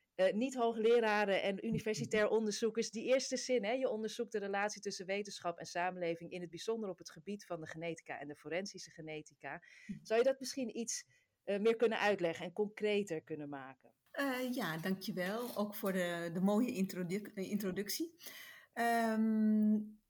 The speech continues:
Speaker 2: ten eerste, die relatie tussen wetenschap en samenleving, die gaat beide kanten op, hè. We hebben heel erg het idee dat wetenschap, eh,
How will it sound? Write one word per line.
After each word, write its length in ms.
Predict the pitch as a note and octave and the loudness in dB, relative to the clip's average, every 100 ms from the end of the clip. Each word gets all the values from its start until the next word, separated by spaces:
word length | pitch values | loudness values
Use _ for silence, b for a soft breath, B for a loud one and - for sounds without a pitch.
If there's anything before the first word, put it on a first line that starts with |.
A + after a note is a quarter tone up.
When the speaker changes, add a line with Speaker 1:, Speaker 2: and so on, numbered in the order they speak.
| _ _ - G3 | _ _ -14 -4
Speaker 2:
ten 180 | B3 | -4
eerste, 400 | B3 D4+ D4+ C4 | -2 -2 -2 0
die 120 | A3+ A3+ | 0 0
relatie 420 | G#3+ A#3+ B3 G#3+ | 0 -2 -2 -6
tussen 240 | G#3+ G#3+ | -4 -2
wetenschap 480 | G#3 A3+ C4 - F#3+ | -2 -4 -4 -8 -6
en 80 | G3 | -4
samenleving, 680 | G3+ F#3+ G#3 G3+ G3+ G#3 G3 | -2 -2 -2 -4 -6 -4 -6
die 80 | |
gaat 200 | - F3+ | -4 -8
beide 320 | - E3+ F#3 F#3 | -4 -2 -2 -6
kanten 380 | D3 D3 D3 | -8 -10 -12
op, 160 | - D#3 | -16 -10
hè. 180 | G3 F#3+ | -8 -6
We 60 | |
hebben 320 | E3+ E3 D#3+ - | -6 -4 -4 -4
heel 320 | D3 F3+ F#3 | -6 -6 -6
erg 200 | F3 E3+ | -8 -10
het 140 | - | -12
idee 460 | - F3+ E3+ F3+ F#3 | -10 -8 -6 -4 -4
dat 200 | F3 E3 | -6 -8
wetenschap, 760 | F3+ F#3 F#3 - E3+ E3+ _ - | -8 -6 -8 -8 -10 -12 _ -14
eh, 220 | F3 | -10